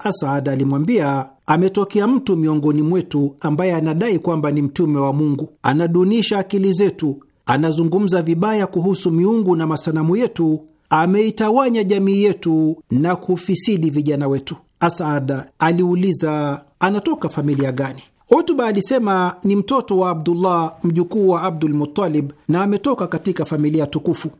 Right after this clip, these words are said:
Maneno haya yalimfanya Asad azame kwenye fikra na akakumbuka kwamba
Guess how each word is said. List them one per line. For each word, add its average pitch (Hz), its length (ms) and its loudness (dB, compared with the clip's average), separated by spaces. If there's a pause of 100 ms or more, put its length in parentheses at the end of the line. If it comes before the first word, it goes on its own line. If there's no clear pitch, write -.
(240)
Maneno 196 300 2
haya 185 540 0
yalimfanya 165 680 0
Asad 165 580 -4
azame 160 420 0
kwenye 143 260 -2
fikra 139 540 -4 (220)
na 156 520 0
akakumbuka 185 640 0
kwamba 160 420 -2